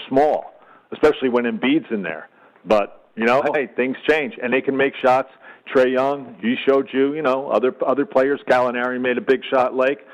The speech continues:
So this is a problem now. They've got some confidence. Atlanta's playing with house money. You know that. I mean, this is a great year for Atlanta as it is. Getting this far,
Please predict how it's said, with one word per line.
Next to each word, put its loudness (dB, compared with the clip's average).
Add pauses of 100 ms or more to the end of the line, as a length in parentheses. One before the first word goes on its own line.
(400)
So 4
this 0
is -4
a 4
problem 0
now. -6
They've -2
got 2
some -8
confidence. 0 (340)
Atlanta's 0
playing 0
with -4
house 0
money. -10
You 0
know 2
that. -2
I -10
mean, -4
this 2
is -14
a -2
great 0
year -4
for -4
Atlanta -2
as -8
it -12
is. 2 (420)
Getting 2
this -2 (100)
far, 2